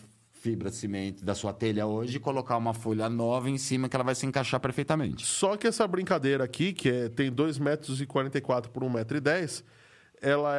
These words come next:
Speaker 2: é capaz de produzir nove vírgula seis watt pico. Que é a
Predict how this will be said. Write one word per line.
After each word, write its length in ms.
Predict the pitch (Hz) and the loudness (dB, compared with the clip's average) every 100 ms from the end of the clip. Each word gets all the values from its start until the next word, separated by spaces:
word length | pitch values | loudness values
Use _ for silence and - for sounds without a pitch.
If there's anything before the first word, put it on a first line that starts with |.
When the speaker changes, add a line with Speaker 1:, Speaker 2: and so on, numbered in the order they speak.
| 139 | -2
Speaker 2:
é 40 | |
capaz 920 | 135 175 170 147 170 190 196 - - - - | 2 0 4 2 2 0 -4 -8 -10 -18 -10
de 480 | 127 127 175 170 156 - | -6 -2 0 -2 -6 -4
produzir 460 | 160 156 147 156 | -2 0 0 0
nove 280 | 175 196 208 | 2 2 0
vírgula 340 | 175 196 190 175 | -2 0 0 0
seis 320 | - 170 160 | 0 0 0
watt 280 | 139 151 - | 0 0 0
pico. 300 | 196 180 - - _ _ _ _ _ _ _ _ _ _ | -2 -2 -6 -16 _ _ _ _ _ _ _ _ _ _
Que 120 | - | 0
é 100 | 123 | 2
a 80 | 127 | 2